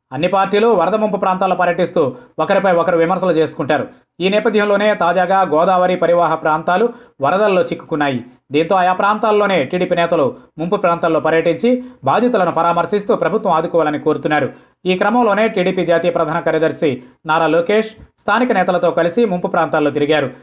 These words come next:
బాధితులకు అండగా నిలుస్తామని హామీ ఇస్తూనే లోకేష్ ప్రభుత్వంపై తీవ్ర విమర్శలు చేశారు. సీఎం జగన్ హెలికాప్టర్లో పర్యటిస్తూ వరద ప్రాంతాలను సందర్శించడం పట్ల ఆగ్రహం వ్యక్తం చేశారు. ప్రజలు వరదలో ఇబ్బందులు పడుతూ ఉంటే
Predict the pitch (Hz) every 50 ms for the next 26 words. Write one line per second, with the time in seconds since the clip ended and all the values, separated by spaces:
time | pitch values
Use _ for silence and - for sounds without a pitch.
0 | - _ _ - 131 135 151 175 180 180 180 170 170 170 151 156 170 165 165 156
1 | 160 165 156 - 175 165 160 156 131 160 160 165 170 160 143 - - 185 180 180
2 | 160 - - - - - - 165 180 165 185 196 175 170 170 - - - 165 190
3 | 208 202 185 170 160 170 156 131 175 180 190 185 170 160 160 165 170 - 175 147
4 | 143 147 139 143 170 156 147 120 - - _ _ _ _ _ _ _ _ - -
5 | 208 214 208 202 196 214 214 233 208 175 180 208 208 214 208 185 190 202 175 180
6 | 170 170 170 170 170 170 180 170 - 226 220 214 170 170 170 196 185 180 175 175
7 | 170 175 170 160 - 202 160 160 170 165 - 180 165 147 160 156 147 165 165 165
8 | 185 165 131 - - - - - - 143 156 170 190 175 170 165 151 156 151 196
9 | 175 156 156 143 139 165 147 135 127 - - _ _ - - 160 165 185 180 165
10 | 147 147 156 170 190 185 185 170 147 147 151 180 180 170 - 160 151 - 175 165
11 | 165 156 214